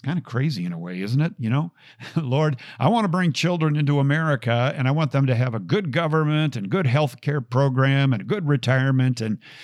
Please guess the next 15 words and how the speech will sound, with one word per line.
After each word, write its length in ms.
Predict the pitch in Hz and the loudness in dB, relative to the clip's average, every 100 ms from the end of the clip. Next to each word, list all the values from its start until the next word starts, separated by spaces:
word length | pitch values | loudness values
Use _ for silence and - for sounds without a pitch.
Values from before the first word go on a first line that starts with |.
| - | -8
I 120 | - 175 | 0 2
want 220 | 196 151 | 2 0
them 140 | 151 | 0
to 80 | 139 | 2
live 180 | 131 143 | 2 2
in 80 | 135 | 2
the 80 | |
burbs 520 | 113 120 135 131 120 101 | 2 2 2 2 -2 -4
and 180 | 107 | -4
send 240 | - 170 160 | -2 -2 -2
their 120 | 147 | -2
kids 280 | - 131 117 | -2 -2 -2
to 100 | 127 | -4
great 300 | 117 123 120 | -2 -2 -2
schools." 540 | - - 135 131 123 | -4 -2 0 0 -2